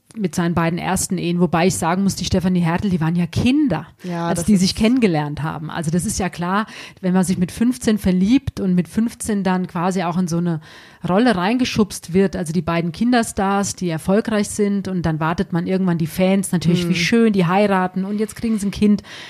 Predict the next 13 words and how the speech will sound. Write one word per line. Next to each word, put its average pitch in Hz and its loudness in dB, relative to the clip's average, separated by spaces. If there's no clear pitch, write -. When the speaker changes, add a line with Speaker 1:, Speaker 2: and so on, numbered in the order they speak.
Speaker 1:
Wobei 190 -2
die 185 2
hatten 190 0
ein 165 -2
erstes 190 -2
Kind 185 0
und 160 -2
dann 190 2
haben 175 2
sie 156 -4
geheiratet. 160 -4
Aber 185 0
da - -10